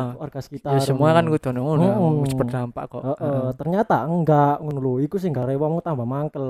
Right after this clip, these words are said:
Speaker 2: lho, kok dijanjeni.
Speaker 1: Omdo ya.
Speaker 2: Heeh, omong doang ngono. Wis
Speaker 1: Ya.
Speaker 2: semenjak iku akhire anu, kate di demo.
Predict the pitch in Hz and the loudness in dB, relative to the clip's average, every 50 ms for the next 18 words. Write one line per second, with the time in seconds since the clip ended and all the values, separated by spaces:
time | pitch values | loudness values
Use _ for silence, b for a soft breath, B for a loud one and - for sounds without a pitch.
0 | 123 120 120 120 123 120 - - - - 139 120 139 127 117 131 131 143 165 175 | -6 -6 -6 -6 -8 -8 -10 -10 -14 -12 -8 -6 -6 -4 -2 -2 -2 -2 0 -2
1 | 175 170 - 165 175 190 185 - - 190 185 180 170 156 147 139 139 262 - 254 | -2 0 4 4 4 4 4 2 6 8 8 10 10 10 10 10 10 8 10 10
2 | 214 208 220 233 254 269 233 - 170 170 165 156 147 143 143 143 143 147 160 214 | 8 8 8 8 6 6 6 6 8 8 8 8 8 6 2 0 0 2 4 4
3 | 208 143 143 139 135 131 160 131 139 143 - 196 175 165 165 170 185 196 190 160 | 6 6 6 6 6 4 4 4 2 2 2 2 2 2 2 2 4 4 2 2
4 | 147 139 139 143 165 180 156 143 139 135 135 139 - 143 147 160 151 - 135 131 | 2 2 0 0 2 2 0 0 -2 -4 -6 -8 -10 -10 -6 -6 -6 -4 -4 -4
5 | 123 123 120 120 120 - 120 120 120 135 143 131 131 123 120 117 120 127 | -2 -2 -2 -4 -6 -6 -6 -6 -4 -2 -2 -2 -2 -4 -4 -6 -8 -12